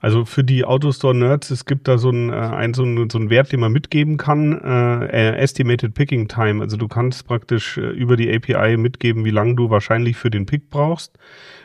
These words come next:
Und das haben wir versucht zu berechnen. Und es ist aber so, wir sind da, äh, ich sag mal, mehr oder weniger bei dreißig Prozent haben wir es ganz gut getroffen, bei dreißig Prozent haben wir es überhaupt nicht getroffen und bei dreißig Prozent dauert's, äh, dreimal so lang.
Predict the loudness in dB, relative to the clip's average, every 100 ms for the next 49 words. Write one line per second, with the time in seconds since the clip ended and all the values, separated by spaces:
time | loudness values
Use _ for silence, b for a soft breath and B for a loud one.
0 | B 0 2 4 4 6 6 6 2 2
1 | 0 -2 0 2 2 2 2 2 4 4
2 | 4 2 -6 B B B B 0 0 0
3 | -2 -2 -2 0 4 4 4 4 4 4
4 | 2 4 2 2 0 -2 -4 -2 0 2
5 | 2 2 2 2 4 4 4 4 2 4
6 | 4 4 2 2 2 2 0 0 2 0
7 | 2 0 0 -2 -2 -2 -2 -2 0 -2
8 | 0 0 2 2 2 0 -4 -2 -2 0
9 | 0 0 0 0 -2 -2 -2 -2 -4 -2
10 | -2 2 0 0 -2 -4 -2 -2 2 0
11 | 0 -6 -12 -8 -4 0 2 2 2 2
12 | 2 0